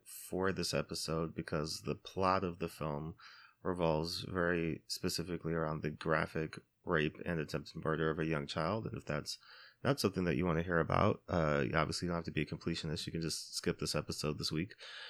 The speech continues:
Uh, we'll be back next week with a wonderful episode with disorientation author Elaine Che Chow. We'll be talking about The Great Wall, so that'll be a lot of fun. Also, we're gonna try to get up some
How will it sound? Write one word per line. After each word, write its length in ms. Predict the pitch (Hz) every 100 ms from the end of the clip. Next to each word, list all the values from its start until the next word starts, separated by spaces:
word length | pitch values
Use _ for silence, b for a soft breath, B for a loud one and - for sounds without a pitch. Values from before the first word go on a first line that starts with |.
| B -
Uh, 220 | 90 98
we'll 120 | 90 90
be 100 | 90
back 200 | 90 95
next 240 | 117 -
week 200 | 85 107 -
with 340 | 98 87 85 -
a 220 | 90 87
wonderful 420 | 85 95 107 - 78
episode 440 | 76 78 82 85
with 360 | 78 76 - -
disorientation 800 | 85 - 85 85 80 78 78 87
author 440 | - 82 - 85 76
Elaine 300 | 85 82 82
Che 160 | 85
Chow. 400 | 78 80 85 135 - B B B -
We'll 80 |
be 40 | 85
talking 240 | 80 82
about 220 | 82 80
The 60 | -
Great 240 | - 82
Wall, 260 | 82 82 113
so 400 | - - 65 - B B B
that'll 180 | - 85
be 120 | 87
a 60 | 85
lot 180 | 80 85
of 60 |
fun. 300 | - 85 107
Also, 360 | - 80 78 78
we're 160 | 80 82
gonna 160 | 80
try 160 | - 80
to 100 | 82
get 140 | 85
up 140 | 80 -
some 440 | 82 82 80 78